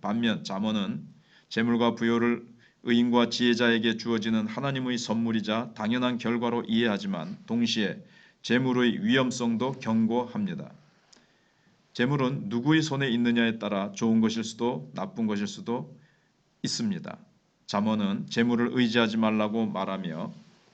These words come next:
부 자체의 삶의 목적을 두지 말라고 가르칩니다. 두 번째, 잠언이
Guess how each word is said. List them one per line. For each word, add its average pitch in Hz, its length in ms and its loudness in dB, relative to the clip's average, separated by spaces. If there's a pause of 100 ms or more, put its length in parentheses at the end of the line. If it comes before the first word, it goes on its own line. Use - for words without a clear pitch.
(360)
부 131 180 -2
자체의 123 460 0
삶의 117 400 2
목적을 110 420 -2
두지 101 240 -6
말라고 92 500 -4
가르칩니다. 98 680 -6 (840)
두 117 120 -6
번째, 101 420 -2 (260)
잠언이 117 720 2